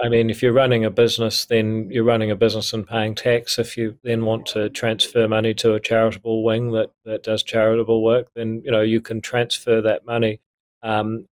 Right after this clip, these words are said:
however, that doesn't mean that you can recycle capital within one organization that has a dual purpose. Um,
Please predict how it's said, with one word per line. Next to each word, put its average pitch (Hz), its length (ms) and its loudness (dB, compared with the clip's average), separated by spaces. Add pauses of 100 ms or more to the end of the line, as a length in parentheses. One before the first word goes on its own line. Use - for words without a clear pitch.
however, 113 760 4
that - 180 0
doesn't 117 320 -2
mean 113 220 -2
that 110 100 -6
you 113 180 -2
can 113 180 -12
recycle 113 800 -2
capital 110 480 -6
within 107 360 -6
one 110 220 0
organization 107 840 -2
that 101 140 -8
has 104 180 -4
a 101 60 -8
dual 107 280 0 (100)
purpose. 110 460 -4 (460)
Um, 104 400 -6